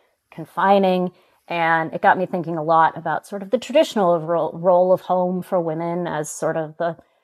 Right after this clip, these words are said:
the sphere, but also, again, confining, and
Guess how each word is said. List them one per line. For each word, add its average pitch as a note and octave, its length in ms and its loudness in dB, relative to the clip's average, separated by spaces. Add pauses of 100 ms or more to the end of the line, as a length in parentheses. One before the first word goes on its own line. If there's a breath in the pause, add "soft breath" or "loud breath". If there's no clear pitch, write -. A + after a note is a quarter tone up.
(220 soft breath)
the G3+ 80 -12
sphere, C#4 580 2
but A3 180 -2
also, F#3+ 760 2 (260)
again, E3+ 380 -4
confining, F3+ 880 -2
and E3+ 440 -6